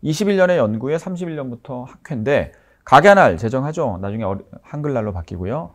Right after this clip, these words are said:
한글이란 잡지 발행합니다. 그 다음에 자, 한글 맞춤본 통일안과 표준을 제정했고, 그 다음에 뭐 외래어 표기법도 만드는데 조선어 학회 사건으로, 어, 해체가 되는 거죠.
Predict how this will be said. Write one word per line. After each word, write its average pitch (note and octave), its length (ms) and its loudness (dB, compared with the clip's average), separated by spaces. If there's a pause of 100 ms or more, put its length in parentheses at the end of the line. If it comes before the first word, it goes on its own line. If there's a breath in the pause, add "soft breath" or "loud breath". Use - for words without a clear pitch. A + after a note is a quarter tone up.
(140)
한글이란 F#3+ 560 -2
잡지 - 340 -12
발행합니다. D#2 580 -12 (420 soft breath)
그 - 100 -10
다음에 E3+ 420 0 (280 soft breath)
자, B2+ 100 -8
한글 G#3 240 0
맞춤본 F3 440 0
통일안과 D3+ 480 -4
표준을 F3+ 340 -6
제정했고, C3 760 -6 (200)
그 - 80 -16
다음에 B2 260 -4
뭐 G2+ 160 -4
외래어 D3+ 440 2
표기법도 C3+ 420 -12
만드는데 F#2 640 -6 (280 soft breath)
조선어 F3 380 0
학회 G#3+ 400 -2
사건으로, G#3+ 760 -2 (400)
어, - 120 -14
해체가 D#3 380 -4
되는 F#2+ 180 -6
거죠. E2+ 240 -12